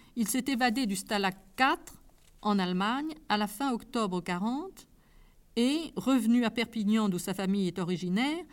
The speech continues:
a terminé son premier livre, Le Tricheur, qu'il n'a fait paraître qu'en quarante-six. Ce livre, qui n'a rencontré qu'un seul écho favorable, celui de Maurice Nadeau, a d'autre part connu un tel éreintement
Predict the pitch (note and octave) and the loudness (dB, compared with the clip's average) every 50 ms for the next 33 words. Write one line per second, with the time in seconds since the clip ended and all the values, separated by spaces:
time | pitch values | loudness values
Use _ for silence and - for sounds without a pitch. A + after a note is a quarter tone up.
0 | - - - - F#3 - - C#4+ C#4+ C4 A#3+ A#3+ A3+ A3+ A#3+ A3 G3+ - F#3+ F#3+ | -20 -14 -6 -6 -6 -2 0 2 4 6 6 6 6 4 4 2 0 0 -4 -4
1 | - G3+ F#3+ F#3 F#3 F3+ F3 G#3 B3 C#4+ D4+ D4 - - - - F3+ F#3 F#3 - | -2 2 2 4 4 2 0 0 0 0 -2 -2 -4 -8 -4 0 0 0 0 0
2 | - F#3+ F#3 - - B3 B3+ C#4+ E4 F4 D#4+ D#4 - - G#3 G3+ G3+ G3 - G3 | -4 -6 -6 -4 -4 -4 -4 -2 -4 -6 -8 -8 -6 -4 -2 0 0 0 -2 -2
3 | G3 G#3+ G#3+ - D#4 E4 D#4+ - F#3 F#3 - - G#3 G3 F#3+ F#3+ - D#4 D4 B3+ | -2 -2 -2 -2 -2 -4 -2 -4 -6 -6 -4 -2 -2 0 0 0 0 2 2 4
4 | A3 G3+ - - - - F3+ - - - - - _ _ _ _ _ _ _ _ | 2 0 -2 -6 -10 -10 -12 -10 -12 -14 -14 -16 _ _ _ _ _ _ _ _
5 | _ _ _ - _ _ _ _ _ _ _ - - - - - - - - - | _ _ _ -20 _ _ _ _ _ _ _ -20 -20 -20 -20 -20 -20 -20 -20 -20
6 | - _ - - - F#3+ F3 F3+ A3 C4+ E4 F#4+ F#4+ E4+ - - - _ _ _ | -20 _ -10 -4 2 2 2 4 2 2 0 -2 -2 -6 -12 -14 -20 _ _ _
7 | _ - - A3 A3 A#3 A#3 A3+ A#3+ A3+ - A#3 A3+ G#3+ G#3+ - A#3+ A#3 G#3+ G3 | _ -8 -4 0 0 2 2 4 2 2 2 2 2 2 2 2 0 0 0 0
8 | F3 E3+ E3+ E3 - - - - D4 C4+ B3+ A3+ F#3+ F#3 F3+ - - F#3+ F#3+ F#3+ | 0 0 0 0 -2 -4 0 2 2 4 4 6 4 4 2 0 0 -2 -2 0
9 | - A3+ G#3 F#3 - G3 F3 F#3 F3 D#3+ E3+ F3 E3+ D#3+ D3+ C#3+ D3 - - - | 0 -2 -2 -2 -2 -2 -2 -2 -2 0 2 2 2 2 0 -4 -6 -8 -12 -18
10 | - - - - - F#3+ F3 D#3+ F3 F3+ D3+ D3 C#3 C#3 C#3+ C#3+ C#3+ - - F#3+ | -18 -14 -12 -4 0 0 0 2 0 -2 -2 -2 -4 -4 -6 -6 -6 -6 -4 -2
11 | G3 A3 A3 A3+ D4+ E4+ F4 F#4 E4+ - - - - - - - - - _ - | 0 0 2 4 4 4 4 2 -2 -8 -20 -20 -20 -20 -20 -20 -20 -20 _ -20
12 | - - - - - - _ _ - - B3+ A#3 C#4+ D#4+ D#4+ - D#4+ D#4 D#4+ - | -20 -20 -20 -20 -20 -20 _ _ 0 2 2 4 4 2 2 2 -2 -2 0 0
13 | E3+ D3+ D3+ - - G#3+ G3+ G#3+ G3+ F#3 E3+ F3 F#3+ F3 F3 D#3+ D3 - E3+ F3+ | 0 0 0 0 0 2 2 2 2 0 0 -2 -2 -2 0 0 0 0 0 0
14 | G3+ F#3+ - - C#4 D#4 F4 E4 | 0 -2 -4 -6 -4 -4 -4 -6